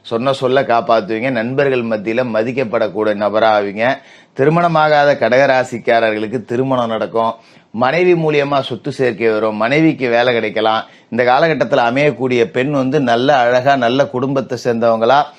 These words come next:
அது மாதிரி பெண்களுக்கு கணவர் நல்ல அழகா குடும்பத்தை சேர்ந்தவரா, நல்ல உத்தியோகத்துக்கு போறவங்களா இருப்பாங்க. அதனால வரன் பார்க்கறதுக்கு இந்த காலகட்டம் அப்படிங்கிறத நீங்க பயன்படுத்திக்கலாம். கூட்டுத் தொழில் அப்படிங்கிறதும் ரொம்ப சிறப்பா இருக்கும். கூட்டாளிகள் ஒருத்தருக்கு ஒருத்தர் பரஸ்பரம் ஒத்துமையோட,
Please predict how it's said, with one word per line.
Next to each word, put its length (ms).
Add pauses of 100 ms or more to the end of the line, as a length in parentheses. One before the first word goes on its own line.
(180)
அது 100
மாதிரி 180
பெண்களுக்கு 520
கணவர் 400
நல்ல 300
அழகா 300
குடும்பத்தை 520
சேர்ந்தவரா, 460
நல்ல 300
உத்தியோகத்துக்கு 720
போறவங்களா 460
இருப்பாங்க. 400 (640)
அதனால 600
வரன் 460
பார்க்கறதுக்கு 480
இந்த 180
காலகட்டம் 580
அப்படிங்கிறத 420
நீங்க 180
பயன்படுத்திக்கலாம். 840 (400)
கூட்டுத் 360
தொழில் 320
அப்படிங்கிறதும் 580
ரொம்ப 380
சிறப்பா 360
இருக்கும். 260
கூட்டாளிகள் 560
ஒருத்தருக்கு 440
ஒருத்தர் 320
பரஸ்பரம் 640
ஒத்துமையோட, 720